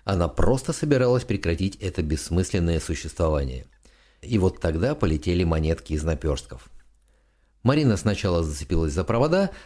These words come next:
потом ударилась о подъездный козырёк. Она переломала все кости, но выжила. Зато головой приложилась очень успешно. От этого удара из её подросткового разума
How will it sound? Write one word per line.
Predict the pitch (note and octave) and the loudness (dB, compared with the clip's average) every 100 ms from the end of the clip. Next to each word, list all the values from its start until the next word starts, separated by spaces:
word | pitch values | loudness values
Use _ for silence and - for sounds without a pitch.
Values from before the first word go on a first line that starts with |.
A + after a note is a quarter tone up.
| - | -4
потом | B2 A#2 F#3 G3 | -2 2 2 4
ударилась | A#2 A#2 D3 D3+ D3 | 4 4 4 2 0
о | - | -4
подъездный | B2+ B2 F#2 F2+ F2 F#2 | -2 0 2 2 2 0
козырёк. | F2+ E2 D#2+ C#2+ - - _ _ _ _ _ _ | 0 0 0 0 -4 -16 _ _ _ _ _ _
Она | F#2 G2 | -2 0
переломала | G2+ F#2+ F#2 F#2 F#2+ F#2 | 2 2 2 2 2 0
все | - - | -2 -6
кости, | - D3+ F#2+ - - - _ _ | -4 -4 -4 -8 -16 -20 _ _
но | F2 G2 | 0 2
выжила. | C#3 F#2 C#2+ C2+ C2 - _ _ _ _ _ | 2 0 0 -4 -6 -14 _ _ _ _ _
Зато | A#2+ D#3 G3+ | -2 0 2
головой | G3 G3+ B2+ A2+ B2 | 4 4 4 4 4
приложилась | A#2+ G#2+ E2+ F#2 C3 B2+ | 2 2 0 0 0 0
очень | F2+ F2 G2 | -2 0 0
успешно. | F#2+ - D2 - C2+ C#2 - - _ _ _ | 0 -2 -2 -2 -6 -8 -16 -20 _ _ _
От | - F#2+ | -4 -2
этого | F2 F2 | 0 2
удара | E2 E2 F#2 A#2+ C3+ | 2 2 0 0 -2
из | D#2 D#2+ | -2 -2
её | E2+ E2 | 0 0
подросткового | E2 E2 E2 - E2 D#2+ | 0 0 -2 0 0 2
разума | F#2 C3+ C#3 C3 | 0 2 2 0